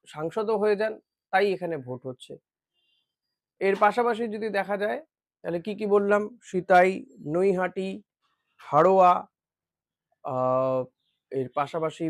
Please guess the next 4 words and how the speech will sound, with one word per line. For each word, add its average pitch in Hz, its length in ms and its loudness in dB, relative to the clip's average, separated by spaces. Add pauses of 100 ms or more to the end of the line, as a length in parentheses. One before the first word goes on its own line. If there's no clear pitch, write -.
(120)
মেদিনীপুর, 190 640 -2 (1300)
তালডাংরা, 165 600 4 (220)
এই 170 140 -6
পাঁচটি 214 300 2